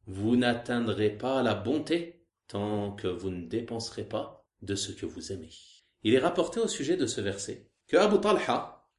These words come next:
radiyallahu ta'ala anhu, qui faisait partie des habitants de Médine, des Ansar, qui possédait le plus d'argent. Et parmi ses biens, ce qu'il aimait le plus, c'était une terre qui était à proximité de la mosquée. Alors lorsque ce verset a été révélé, «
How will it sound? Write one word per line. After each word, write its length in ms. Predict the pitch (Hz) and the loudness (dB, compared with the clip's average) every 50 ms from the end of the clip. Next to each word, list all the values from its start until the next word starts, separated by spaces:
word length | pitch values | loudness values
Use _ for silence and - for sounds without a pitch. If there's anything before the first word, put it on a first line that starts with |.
| _ _ | _ _
radiyallahu 640 | - 107 123 160 156 135 123 117 113 127 131 117 117 | -2 2 2 4 4 2 0 0 0 0 0 0 -2
ta'ala 360 | - - 92 95 120 123 101 | -2 0 0 0 0 0 0
anhu, 320 | 80 98 117 - 85 98 - - - _ _ _ _ _ | -2 -2 -2 -2 -4 -6 -10 -12 -20 _ _ _ _ _
qui 140 | _ - 117 | _ -6 -4
faisait 260 | 113 135 131 127 180 | 0 0 2 2 2
partie 560 | 185 - - - - - - 165 196 - - _ _ _ _ _ _ _ - | 2 2 0 -2 -2 -6 -6 -6 -6 -8 -18 _ _ _ _ _ _ _ -2
des 160 | 107 110 117 | 2 4 4
habitants 320 | 123 - 131 - - 156 | 4 4 4 0 0 0
de 100 | 139 127 | 2 2
Médine, 400 | 117 113 110 110 127 175 165 117 | 4 4 2 2 2 2 2 2
des 80 | 98 - | 0 0
Ansar, 720 | - 113 101 - - - 165 180 156 107 90 - - _ _ _ _ _ _ _ _ | -2 -2 -4 -4 -2 -2 -2 0 0 -2 -4 -6 -14 _ _ _ _ _ _ _ _
qui 140 | - 135 143 | -4 -2 2
possédait 400 | - 185 180 - 170 170 196 185 | 2 2 4 4 4 6 6 4
le 140 | 160 - | 4 2
plus 220 | - - 208 196 - | 0 -4 -4 -2 0
d'argent. 360 | - 127 - 98 - - - - _ _ _ _ _ _ | 0 0 0 -2 -6 -8 -10 -16 _ _ _ _ _ _
Et 80 | 147 | 2
parmi 300 | 147 - 214 220 240 233 | 6 6 6 8 8 6
ses 160 | 233 - 190 165 | 6 6 4 4
biens, 240 | - 175 214 233 | 6 6 4 4
ce 100 | 240 - | 4 2
qu'il 240 | - 170 - 185 175 | -2 0 4 6 8
aimait 160 | 165 165 165 | 8 8 8
le 160 | 156 143 139 143 | 6 4 4 2
plus, 680 | - - 208 233 - - - - - - - _ _ _ _ _ _ _ _ | 0 -2 -2 -2 -2 -2 -4 -4 -8 -10 -14 _ _ _ _ _ _ _ _
c'était 680 | - - 175 170 175 - 196 240 - - - - _ _ _ _ - | -2 4 4 4 6 8 6 6 4 0 -8 -16 _ _ _ _ -10
une 160 | 131 120 - | -8 -6 -2
terre 500 | - 160 185 180 - - - - _ _ _ _ _ _ _ _ _ | 0 0 0 0 -2 -10 -12 -16 _ _ _ _ _ _ _ _ _
qui 100 | - - | -4 -2
était 140 | - - | 2 2
à 60 | 143 - | 0 0
proximité 640 | - - 160 156 - - 147 131 135 131 - 175 | 2 0 -2 -2 0 0 2 2 2 2 0 2
de 80 | 170 147 | 2 2
la 100 | 123 113 | 2 2
mosquée. 560 | 107 101 - - - - - - - - _ _ _ _ _ _ - | -2 -4 -6 -8 -12 -16 -20 -20 -20 -20 _ _ _ _ _ _ 2
Alors 200 | 143 190 214 220 | 4 6 8 8
lorsque 300 | 254 269 262 - 269 220 | 8 8 8 6 6 6
ce 100 | - 208 | 6 6
verset 320 | 190 202 202 208 - 254 | 4 4 2 4 4 6
a 60 | 226 | 6
été 180 | 196 165 - 165 | 6 6 6 4
révélé, « 400 | 151 165 175 151 117 - 110 | 4 4 6 4 4 4 2